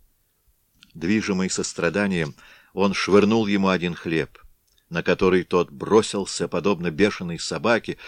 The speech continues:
и сгрыз — искусал его, и тут же на улице в страшных судорогах испустил дух от долгой отвычки принимать пищу.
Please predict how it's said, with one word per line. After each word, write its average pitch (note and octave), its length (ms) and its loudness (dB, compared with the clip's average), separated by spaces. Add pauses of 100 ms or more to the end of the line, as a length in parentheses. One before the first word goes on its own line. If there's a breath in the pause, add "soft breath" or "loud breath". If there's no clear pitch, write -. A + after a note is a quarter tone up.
(160 loud breath)
и F#2+ 120 0
сгрыз — G2+ 720 2 (240 loud breath)
искусал C#3 720 2
его, G#2 480 2
и F#2+ 160 0
тут F3+ 360 6
же A#2 440 0
на F#2 200 -2
улице G2+ 580 0
в - 80 -12
страшных F2+ 680 -2
судорогах D3 840 0 (380 loud breath)
испустил E2+ 720 -6
дух A2 480 2
от C#2 220 -10
долгой B2+ 480 4
отвычки E2+ 680 -6 (280 soft breath)
принимать D2 520 -6
пищу. - 460 -10